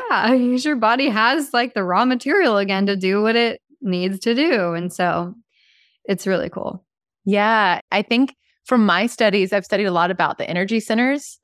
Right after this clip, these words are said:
Speaker 2: also called chakras,
Speaker 1: Mm-hmm.
Speaker 2: you know,
Speaker 1: Yeah.
Speaker 2: and from what I understand and what I have learned and experienced for myself is that,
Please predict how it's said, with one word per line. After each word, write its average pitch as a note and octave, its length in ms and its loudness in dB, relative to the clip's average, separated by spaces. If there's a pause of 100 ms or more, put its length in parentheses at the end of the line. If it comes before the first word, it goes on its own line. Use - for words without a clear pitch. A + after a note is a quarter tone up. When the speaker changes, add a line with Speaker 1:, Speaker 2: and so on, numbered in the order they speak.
Speaker 2:
also G3 220 -4
called F#3+ 220 -2
chakras, F3 640 -4
Speaker 1:
Mm-hmm. F3+ 60 -20 (640)
Speaker 2:
you A3 100 2
know, G3+ 220 4
Speaker 1:
Yeah. G3+ 200 -2
Speaker 2:
and F#3 340 -2
from G3+ 160 0
what G3 120 4
I A3 200 2
understand F#3+ 600 -2
and E3 180 -4
what F#3 100 -2
I F3 120 0
have F3+ 240 -4
learned F3 560 -2
and F3 120 -4
experienced E3+ 540 -2
for F#3 80 -2
myself F#3 540 0
is E3+ 160 -4
that, D#3 340 0